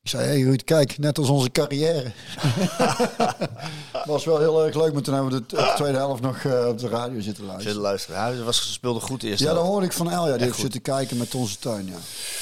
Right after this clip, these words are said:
Speaker 2: Wij kwamen
Speaker 1: En, en, eh, eh, die Jong, eh, eh, twee keer gescoord.
Speaker 2: En assist.
Speaker 1: En een assist.
Speaker 2: Ja, die was erg goed tegen N E C. Die was matig tegen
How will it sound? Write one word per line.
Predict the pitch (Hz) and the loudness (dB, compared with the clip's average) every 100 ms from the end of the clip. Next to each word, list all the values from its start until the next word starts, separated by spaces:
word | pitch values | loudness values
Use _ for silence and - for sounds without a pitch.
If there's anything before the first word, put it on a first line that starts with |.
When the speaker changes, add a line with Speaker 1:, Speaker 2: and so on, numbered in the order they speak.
| - - | -10 -6
Speaker 2:
Wij | 107 | -4
kwamen | 107 151 175 156 | 0 2 4 4
Speaker 1:
En, | 190 202 | 4 2
en, | 190 180 180 | 2 2 2
eh, | 151 147 151 147 | 2 2 2 2
eh, | 139 | 0
die | 131 | 0
Jong, | 143 160 175 | 0 0 0
eh, | 165 160 156 120 143 | 0 2 4 4 0
eh, | |
twee | 127 143 143 | -6 -6 -6
keer | 139 131 | -10 -10
gescoord. | 123 - 143 165 | -10 -6 -6 -2
Speaker 2:
En | 135 | 0
assist. | 113 - 156 - - - - - - - - - - | 0 0 -2 -6 -10 -14 -14 -12 -14 -14 -16 -18 -20
Speaker 1:
En | - 135 135 | -4 -2 0
een | |
assist. | 123 123 156 160 - - - - | 0 -2 -2 -2 -4 -6 -14 -12
Speaker 2:
Ja, | 127 | -6
die | 123 | -2
was | 127 | 0
erg | 147 120 | -2 -2
goed | - 131 | -4 -2
tegen | 123 117 113 | 0 0 0
N | |
E | |
C. | 107 135 | 0 0
Die | 131 | 0
was | 110 | -2
matig | 110 117 123 110 | 0 0 0 -4
tegen | - 110 104 101 101 | -4 -2 -2 -6 -8